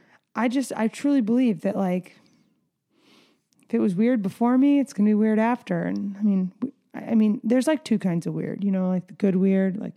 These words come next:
me, and, like, the weird weird, you know. Anyway,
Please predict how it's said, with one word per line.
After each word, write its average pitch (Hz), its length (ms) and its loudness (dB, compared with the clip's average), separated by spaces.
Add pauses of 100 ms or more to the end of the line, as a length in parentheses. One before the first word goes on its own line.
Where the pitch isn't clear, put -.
me, 185 440 2 (380)
and, 180 180 0
like, 165 180 -4
the 156 140 -4 (140)
weird 185 300 0
weird, 180 460 0
you 240 120 -4
know. - 240 -10 (920)
Anyway, 185 580 0